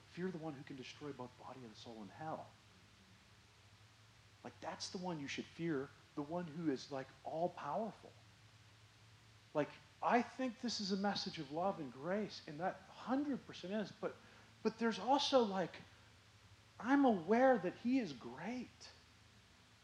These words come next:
I'm aware that he is powerful. And I wanna, I don't wanna be found to be against him.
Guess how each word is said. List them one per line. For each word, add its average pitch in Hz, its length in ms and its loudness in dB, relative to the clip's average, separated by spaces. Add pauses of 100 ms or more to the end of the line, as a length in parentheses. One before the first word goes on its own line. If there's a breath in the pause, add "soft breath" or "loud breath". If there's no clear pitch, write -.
(320)
I'm 247 140 0
aware 202 500 4
that 147 200 -4
he 196 60 -4
is 180 100 -6 (100)
powerful. 180 480 -6 (2000)
And 139 100 -10
I 202 260 -2 (340)
wanna, 190 340 -2 (720)
I 147 120 -8
don't 196 140 -6
wanna 185 140 -4
be 139 140 -8 (100)
found 143 200 -8
to 131 40 -6
be 117 120 -4
against 107 440 -10
him. - 80 -20